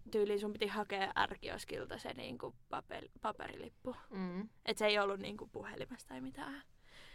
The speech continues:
Speaker 1: Niin sit mun, todennäköisesti mun äitipuoli oli heittänyt sen roskiin.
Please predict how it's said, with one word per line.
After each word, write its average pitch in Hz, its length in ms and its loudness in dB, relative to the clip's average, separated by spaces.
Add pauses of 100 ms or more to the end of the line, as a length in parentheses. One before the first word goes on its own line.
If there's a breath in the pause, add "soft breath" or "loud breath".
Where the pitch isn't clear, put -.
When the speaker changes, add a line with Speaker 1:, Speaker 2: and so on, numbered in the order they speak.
(260 loud breath)
Speaker 1:
Niin 247 160 8
sit 262 140 4 (160)
mun, 233 280 -2 (160)
todennäköisesti 240 560 0
mun 240 100 2
äitipuoli 220 420 2
oli 208 60 2
heittänyt 214 380 -2
sen 226 140 -4
roskiin. 277 540 -6